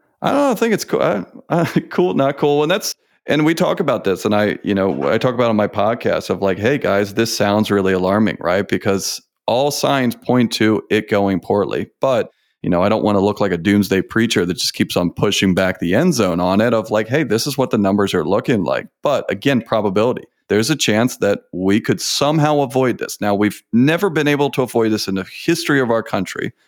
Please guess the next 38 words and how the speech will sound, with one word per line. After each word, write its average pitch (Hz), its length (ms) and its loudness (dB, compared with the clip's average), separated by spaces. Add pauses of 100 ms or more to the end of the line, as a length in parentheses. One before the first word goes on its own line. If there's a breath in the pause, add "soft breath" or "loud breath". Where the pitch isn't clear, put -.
(200)
but 101 140 0
this 127 160 0
could 113 200 -2
be 113 120 4
the 104 120 2
exception - 480 -2
on - 140 -4
it. 80 80 -4
There's 92 160 0
always 95 260 0
a 95 60 -2
first - 380 -4
time. 101 400 -2 (360)
But 120 480 -2
I 120 160 -2
don't 139 140 2
know. - 280 0 (260)
It's - 400 -2
a 135 80 0
bad 156 300 0
thing, 160 220 0
but 117 100 0
it 101 60 0
needs 104 200 -2
to 95 80 -4
happen, - 340 -8 (300)
right? 107 120 2
Like, 113 120 2
we're 123 100 2
talking 139 160 0
about 123 180 0
prices 110 380 -2
and 101 100 0
everything. 113 540 0 (300 soft breath)
We 113 180 2
need 127 180 4
a 101 80 2
reset - 440 -6